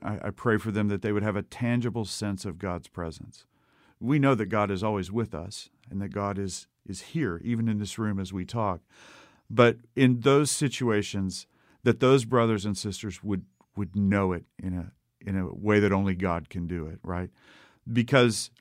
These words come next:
I, I can't even imagine, you know, and as long as I've been doing it, I still, I can't imagine to just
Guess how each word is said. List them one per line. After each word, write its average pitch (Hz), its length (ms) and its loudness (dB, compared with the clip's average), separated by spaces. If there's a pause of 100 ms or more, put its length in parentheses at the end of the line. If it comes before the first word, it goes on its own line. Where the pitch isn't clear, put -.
I, 127 220 4
I 123 40 2
can't 139 280 2
even 113 180 2
imagine, 98 500 -4 (520)
you 110 80 -2
know, 104 100 0
and 101 100 2
as 104 140 0
long 127 240 6
as 107 100 2
I've 117 200 4
been 98 160 0
doing 87 180 -2
it, 76 100 -6
I 110 120 -6
still, 131 280 -2
I 92 120 -2
can't 143 320 -2
imagine 107 640 0 (560)
to 131 100 2
just 123 320 2